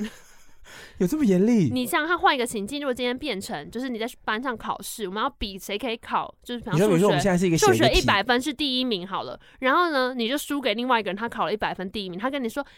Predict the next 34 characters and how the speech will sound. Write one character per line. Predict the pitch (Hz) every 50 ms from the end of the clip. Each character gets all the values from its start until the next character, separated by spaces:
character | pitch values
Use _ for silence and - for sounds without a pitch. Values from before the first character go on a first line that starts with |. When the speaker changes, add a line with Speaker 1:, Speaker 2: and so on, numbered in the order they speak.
| - -
Speaker 1:
：“A | - 403
D | 403 415 403 370
啊， | 359 339 294 277
可 | 226 277
是 | - 370
你 | 359 269 233
看 | 277 320 330 285 - - _ -
我 | 226 208 214
这 | - 370
么 | 370
会 | 370 392 359
写 | 320 226
数 | 214 - 339 320
学， | 285 - - 320 311 - - - - _
但 | - 466 453
你 | 415 392
也 | 392 392 370
有 | 349
别 | 339 294 294
的 | 311 349
很 | 349 269
强 | 254 294 277 254
的 | 269
地 | 285 330 320
方 | - 339 302 294 302
啊， | 302 294 294 294 294 311 - _ -
所 | - - 330
以 | 349
我 | 349 349 285 226
们 | 196 202
都 | 208 277 330 427
很 | 453 427 330 330
厉 | 381 392
害。” | 403 392 427 403 359 262 208